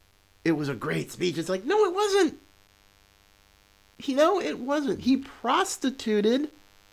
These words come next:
the place where our republic began. It's like, and we are a republic, people. Oh, we're, those maga Republicans, they're a threat to democracy. It's like, you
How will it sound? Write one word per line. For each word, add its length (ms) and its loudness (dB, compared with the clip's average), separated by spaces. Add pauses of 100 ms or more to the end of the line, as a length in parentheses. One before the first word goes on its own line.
(540)
the 160 4
place 560 -2
where 300 0
our 180 4
republic 920 0
began. 680 0 (680)
It's 180 0
like, 140 0
and 160 4
we 180 2
are 260 4
a 80 6
republic, 600 2
people. 440 0 (680)
Oh, 160 0
we're, 220 2 (500)
those 220 0
maga 380 2
Republicans, 760 0
they're 200 0
a 80 -2
threat 400 -4
to 100 2
democracy. 760 2
It's 180 -2
like, 180 0
you 260 0